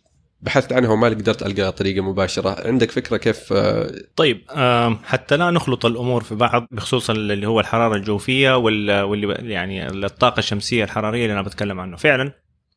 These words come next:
Speaker 2: إحنا ما زلنا بنتكلم عن حرارة،
Speaker 1: مم.
Speaker 2: ولكن إما إنه إحنا نجيب الحرارة من الشمس، وبهذه الحالة حتصير اللي هي ال-، الحرارة الشمسية المركزة، أو إنه إحنا بنعتمد على،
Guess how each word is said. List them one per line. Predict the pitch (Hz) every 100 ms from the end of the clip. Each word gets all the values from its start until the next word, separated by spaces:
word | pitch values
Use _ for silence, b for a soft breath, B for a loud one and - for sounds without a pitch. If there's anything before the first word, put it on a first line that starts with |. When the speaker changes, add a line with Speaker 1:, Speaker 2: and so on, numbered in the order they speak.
| _ _ _ _ _ 117
Speaker 2:
إحنا | 117
ما | 120
زلنا | 127 143
بنتكلم | 117 - 135 110
عن | 101
حرارة، | 107 101 82 - -
Speaker 1:
مم. | 117 95 B -
Speaker 2:
ولكن | 101 107 113 131
إما | 156 143
إنه | 143
إحنا | 139 127
نجيب | 131 120
الحرارة | - 123 120
من | 110
الشمس، | 110 - 139 -
وبهذه | 104 107
الحالة | 98 113
حتصير | 104 - 113 104
اللي | 92
هي | 104 107 101 95 92
ال-، | 90
الحرارة | 87 82 - 104 107
الشمسية | 95 98 - 107
المركزة، | 92 107 117 127 151 b b b b _
أو | 131 175 180
إنه | 160 143
إحنا | 139 131 123
بنعتمد | 110 107 101 131 123 107
على، | 101 123 123 123